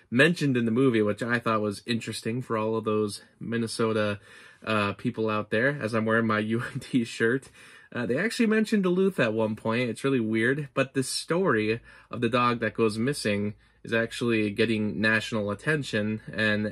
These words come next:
everybody wants to help out to find this dog,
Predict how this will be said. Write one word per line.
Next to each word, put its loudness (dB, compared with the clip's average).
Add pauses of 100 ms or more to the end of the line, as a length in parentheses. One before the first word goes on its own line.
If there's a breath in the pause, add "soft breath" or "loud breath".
everybody 4
wants -2 (300 soft breath)
to -8
help 0
out 0
to -4 (100)
find -2
this -6
dog, -4